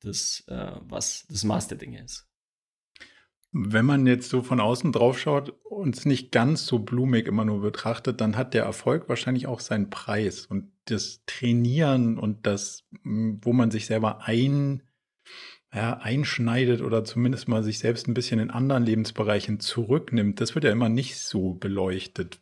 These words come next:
Speaker 2: Wie stark waren, würdest du sagen, in deiner Profikarriere diese einschneidenden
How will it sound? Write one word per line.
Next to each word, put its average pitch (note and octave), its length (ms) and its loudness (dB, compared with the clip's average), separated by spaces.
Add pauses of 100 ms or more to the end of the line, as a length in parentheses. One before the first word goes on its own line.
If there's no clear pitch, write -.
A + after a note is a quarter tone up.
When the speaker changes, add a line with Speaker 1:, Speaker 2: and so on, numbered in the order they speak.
(320)
Speaker 2:
Wie C#3+ 340 -6
stark C#3 420 -2
waren, A#2 320 0
würdest A#2+ 260 -4
du G#2+ 60 -2
sagen, G#2+ 160 0
in G#2 100 -4
deiner G#2 240 0
Profikarriere A#2 1200 -2 (840)
diese A#2 680 -4
einschneidenden A2 1500 0